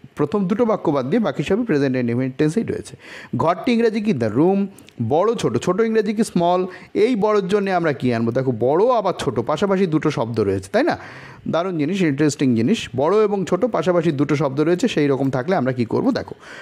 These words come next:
ঘরটি ইংরেজি কী লিখবো? ঘরটি অবশ্যই লিখবো the room। ছোট ইংরেজি কী? ছোট ইংরেজি স্মল। তাহলে বড় ছোট, তার মানে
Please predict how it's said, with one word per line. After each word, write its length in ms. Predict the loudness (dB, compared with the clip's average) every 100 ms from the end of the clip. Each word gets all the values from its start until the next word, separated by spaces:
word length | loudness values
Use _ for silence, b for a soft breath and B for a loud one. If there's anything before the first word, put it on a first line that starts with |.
| -4
ঘরটি 360 | 0 0 0 2
ইংরেজি 260 | 2 2 2
কী 60 | 2
লিখবো? 240 | 2 2
ঘরটি 440 | 0 0 0 0 0 -2
অবশ্যই 360 | -2 0 0
লিখবো 260 | 2 2 0
the 180 | 0 0
room। 180 | 2 2 0 -6 _ _ _ _ -20 -20 B B _
ছোট 200 | -2 2
ইংরেজি 340 | 2 2 -2 -2
কী? 240 | -2 0 0
ছোট 160 | 0
ইংরেজি 300 | 0 0 -4
স্মল। 460 | -2 0 2 2 -2 B B B _
তাহলে 160 | 0 0 0
বড় 240 | 0 4 4 2
ছোট, 280 | 0 0 0 -2 -6 B -8
তার 140 | -6 -4
মানে 200 | -4